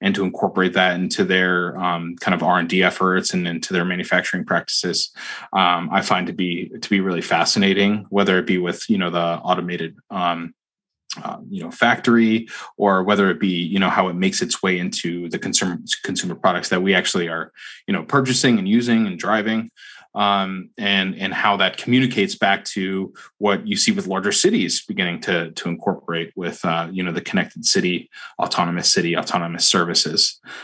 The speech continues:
uh, that, um, um, you know, that are popping up in, in, you know, your larger cities around the world, um, cities that have, um, you know, independent or, or, uh, uh, in-house,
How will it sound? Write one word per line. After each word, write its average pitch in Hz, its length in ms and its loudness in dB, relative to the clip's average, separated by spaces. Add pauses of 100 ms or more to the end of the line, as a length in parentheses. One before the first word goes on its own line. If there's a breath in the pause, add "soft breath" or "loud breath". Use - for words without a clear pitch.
(160 loud breath)
uh, 90 240 4
that, 87 380 -2
um, 82 420 -2 (300)
um, 80 440 -6
you 95 80 -2
know, 87 100 -4
that 85 100 -2
are 85 60 0
popping 90 360 0
up 82 160 -4
in, 87 200 -4
in, 92 280 0
you 90 80 0
know, 90 100 -2
your 87 180 -2
larger 90 400 4
cities 85 300 2
around 87 220 2
the 85 80 -4
world, 87 420 -4 (540 loud breath)
um, 92 120 2
cities 95 280 2
that 87 100 2
have, 87 460 0 (160)
um, 85 420 -4
you 98 120 -2
know, 85 80 -2
independent 107 760 2
or, 85 460 -2
or, 85 320 -2
uh, 80 260 -4 (460 loud breath)
uh, 90 180 2
in-house, 95 840 0